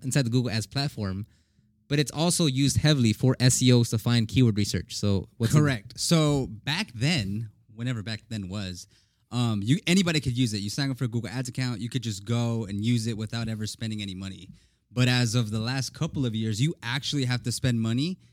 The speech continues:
Speaker 2: in order to get access to that tool. And so, uh, a general explanation is: you go to the keyword planning tool and you put inputs. So, like, I wanna know wh-,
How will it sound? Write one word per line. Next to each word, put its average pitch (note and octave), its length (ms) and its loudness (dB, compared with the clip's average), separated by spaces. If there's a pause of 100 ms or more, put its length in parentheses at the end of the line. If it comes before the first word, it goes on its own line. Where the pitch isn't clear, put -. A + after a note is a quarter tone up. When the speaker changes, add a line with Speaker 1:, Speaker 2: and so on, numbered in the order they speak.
(180)
Speaker 2:
in A#2+ 120 -2
order C3 180 2
to A#2 100 -2
get A#2+ 280 -2
access A2+ 340 -6
to A#2+ 120 -4
that F#2+ 200 -4
tool. F2+ 340 -8 (400)
And A#2+ 100 -4
so, B2+ 480 2 (720)
uh, A#2 320 -4
a A#2 80 -4
general C3 580 2
explanation B2 640 0
is: G#2+ 320 0 (260)
you A#2+ 120 -2
go C#3+ 200 4
to D3+ 60 0
the C3 80 -2
keyword C3 600 -2
planning B2+ 320 -2
tool G2+ 420 -6 (300)
and A#2 120 2
you A#2+ 80 4
put C3+ 280 -2
inputs. A#2+ 400 -4
So, - 180 -4
like, G#2 380 -4
I B2 100 -4
wanna C3+ 220 0
know A#2+ 380 0 (520)
wh-, A#2 160 -4